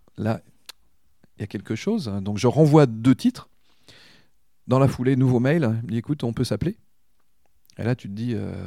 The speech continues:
Bon, c'est, il se passe quelque chose quand même. » Et donc, Philippe m'appelle.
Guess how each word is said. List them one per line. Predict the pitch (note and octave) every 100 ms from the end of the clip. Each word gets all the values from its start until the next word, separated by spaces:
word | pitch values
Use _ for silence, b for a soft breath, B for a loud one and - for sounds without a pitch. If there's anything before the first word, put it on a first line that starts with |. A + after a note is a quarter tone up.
| F#2 F#2+
Bon, | F#2+ G2+
c'est, | - F2+
il | F#2 F2 E2+ F2+ F2+ E2+ F2 F2+ - - F#2
se | -
passe | -
quelque | - G2 G#2
chose | - G2+
quand | -
même. » | F#2+ F#2+ - _ B B B B -
Et |
donc, | G#2+ A#2+
Philippe | - G#2 G2
m'appelle. | G2 B2 C#3+